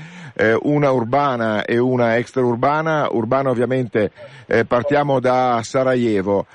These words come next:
Ehm, quello che volevo chiederti era, lo ricordavi anche tu, ci hai vissuto qualche anno fa, ehm,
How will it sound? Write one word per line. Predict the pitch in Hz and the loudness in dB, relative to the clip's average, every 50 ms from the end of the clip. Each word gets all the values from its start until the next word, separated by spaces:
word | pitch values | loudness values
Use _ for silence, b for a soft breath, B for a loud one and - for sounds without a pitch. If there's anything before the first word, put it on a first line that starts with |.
| B B B B | B B B B
Ehm, | - - 78 92 104 113 117 117 117 117 113 113 110 110 101 - - - - - _ | -4 -2 0 2 2 2 2 2 2 2 2 0 0 -2 -6 -8 -12 -16 -20 -16 _
quello | - 147 143 151 | -2 0 0 2
che | - 160 | 2 2
volevo | 156 160 165 160 156 | 2 2 2 0 0
chiederti | - - 185 180 170 156 131 - 143 147 | 0 0 0 0 0 0 0 0 0 2
era, | 147 147 139 131 120 - _ _ _ _ _ _ _ _ _ _ | 2 2 2 2 0 -2 _ _ _ _ _ _ _ _ _ _
lo | - 123 127 | -2 0 0
ricordavi | 131 123 - 131 127 127 147 139 143 | 2 2 0 0 2 2 0 0 0
anche | 147 135 - 147 | -2 0 -2 -4
tu, | - - 170 190 196 185 - - - | -2 0 2 2 2 2 0 -2 -6
ci | - - | -2 0
hai | 117 120 127 131 | 2 2 2 2
vissuto | 117 123 117 - - - 151 147 143 - - 131 127 120 117 113 110 - - | 0 -2 -2 -2 -2 0 0 2 2 2 2 2 4 4 4 2 0 -2 -2
qualche | - 131 127 120 110 - 131 | -2 0 0 0 0 0 0
anno | 127 127 127 127 | 0 0 -2 -4
fa, | - - 139 147 165 180 165 B B 151 B B B B B | -2 0 0 2 2 0 -2 B B -20 B B B B B
ehm, | - - 113 127 127 123 123 123 123 123 127 123 117 | -2 0 2 2 2 2 2 2 2 0 -2 -4 -6